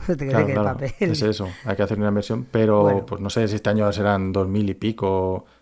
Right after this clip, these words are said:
Speaker 2: los que se han presentado, que son un montón, y de ahí salen cinco. Otros años eran menos, pero bueno, pero
Speaker 1: Pues
Speaker 2: está
Speaker 1: nada,
Speaker 2: guay,
Speaker 1: oye.
Speaker 2: o sea, está bien.
Speaker 1: Pues esto,
Speaker 2: Yo
Speaker 1: yo
Speaker 2: estoy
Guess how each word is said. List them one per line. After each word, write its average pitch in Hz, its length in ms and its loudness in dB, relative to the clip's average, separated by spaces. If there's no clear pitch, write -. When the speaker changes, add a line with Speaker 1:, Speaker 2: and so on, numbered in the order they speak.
Speaker 2:
los 101 180 -4
que - 80 -6
se 101 80 -2
han 95 40 -4
presentado, 90 360 -2
que 101 60 -4
son 90 140 -4
un 98 40 -4
montón, 98 380 -4
y 95 40 -8
de 90 60 -6
ahí 90 80 -6
salen 110 220 -2
cinco. 123 340 -6
Otros 101 200 -4
años 110 180 2
eran 98 160 0
menos, 107 260 -4
pero 95 420 -2
bueno, 117 300 2
pero 101 140 0
Speaker 1:
Pues 95 100 4
Speaker 2:
está 156 140 2
Speaker 1:
nada, 123 120 8
Speaker 2:
guay, 92 140 4
Speaker 1:
oye. 147 140 -8
Speaker 2:
o - 20 -20
sea, 98 300 2
está 117 180 2
bien. 90 200 -2
Speaker 1:
Pues 143 180 -8
esto, 170 560 -2
Speaker 2:
Yo - 60 -16
Speaker 1:
yo 113 60 -10
Speaker 2:
estoy 147 60 -4